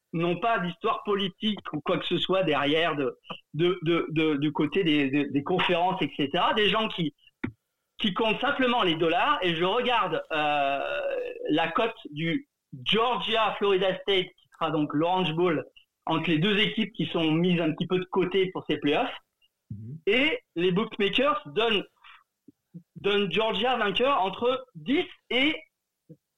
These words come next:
Speaker 1: huit points. Donc, euh, la confiance qu'ont les bookmakers vers les Seminoles, c'est quand même relativement faible. Euh, donc, je me dis que les bookmakers n'étant pas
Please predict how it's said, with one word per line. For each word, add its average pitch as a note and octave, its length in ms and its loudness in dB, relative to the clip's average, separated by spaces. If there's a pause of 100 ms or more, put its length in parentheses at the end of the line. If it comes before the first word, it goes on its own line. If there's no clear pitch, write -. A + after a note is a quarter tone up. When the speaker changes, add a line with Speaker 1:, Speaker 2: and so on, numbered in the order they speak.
(380)
Speaker 1:
huit G3 320 0
points. A3 360 0 (460)
Donc, G3+ 360 -2
euh, G3+ 160 4 (120)
la F3 220 0
confiance C#4+ 560 0
qu'ont A#3 120 2
les A3 100 2
bookmakers A#3+ 800 0 (960)
vers F3+ 320 -2
les A3 180 0
Seminoles, G#3+ 460 0
c'est D3+ 240 0
quand F3+ 120 0
même F#3 140 2
relativement G3+ 680 0
faible. F#3 400 0 (720)
Euh, D#3 460 2
donc, F#3 180 0
je G3 60 0
me F3+ 140 2
dis B3+ 320 0
que B3+ 300 4
les A#3 100 2
bookmakers A#3 460 0
n'étant G3 180 -2
pas D#4+ 200 0